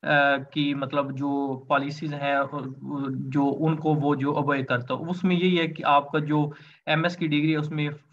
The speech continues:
four में से आपका थ्री सीजीपीए जो है वो होना चाहिए, ठीक है। बाकी अगर आपके पास कोई experience है तो आप लोगों को फिर prefer किया जाएगा। एक्सपीरियंस से मुराद यही होता है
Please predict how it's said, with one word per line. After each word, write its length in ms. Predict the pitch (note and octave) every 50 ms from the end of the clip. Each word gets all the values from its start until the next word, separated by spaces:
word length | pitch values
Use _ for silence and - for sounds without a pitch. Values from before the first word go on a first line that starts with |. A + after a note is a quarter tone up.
| _ _ -
four 340 | D3+ - - D#3+ D#3 D#3+ E3
में 120 | E3 D#3+
से 120 | D#3 D3+ C#3
आपका 300 | C#3 C#3+ C3+ - - F3
थ्री 280 | D3+ - - F3+ E3+
सीजीपीए 420 | - - D3+ D#3 C#3 C3 B2+ C3+ C3
जो 140 | B2+ B2+ B2+
है 60 | B2+
वो 220 | A#2+ B2 B2+ A#2+
होना 180 | A2+ A2+ A2+ A2
चाहिए, 320 | A2 A2+ A2 A2 A2+ A#2 A#2+ - - _ -
ठीक 180 | - F3+ F3 D3
है। 60 | C#3 - - - - - - - _ -
बाकी 300 | D3+ D#3+ D#3 D#3 G3 F#3
अगर 160 | E3+ F3 D#3+
आपके 260 | D#3 D#3 D#3 D#3 D#3+
पास 220 | D#3 D#3+ D3+ D#3 D#3 D#3
कोई 120 | D#3+ -
experience 680 | D#3 D#3 - - - - D#3 D#3 D#3+ F3 E3+ D#3 D3+
है 220 | D#3 D3 D3 D3+ D3+
तो 400 | D#3+ D3+ D#3 D3+ D3 - - - D3
आप 280 | C#3+ C#3 C#3+ C#3 -
लोगों 340 | D3+ D3+ D3 C#3+ D3 D#3 D3
को 120 | D3+ D3 C3+
फिर 200 | C3 D3 C#3+ C#3
prefer 380 | C3+ - C#3+ C3 B2+ D3 C3
किया 200 | B2+ - B2+ A#2+
जाएगा। 280 | A#2+ B2 A#2 A#2 A#2 A#2
एक्सपीरियंस 600 | A#2 - D#3 D#3 - - - E3+ F3+ F#3+ G3 F#3+
से 60 | F#3
मुराद 280 | E3+ D#3+ D#3+ D#3+ D#3 D3+
यही 120 | D#3 D#3+
होता 220 | D#3 D#3 D3+ D#3
है 60 | D3+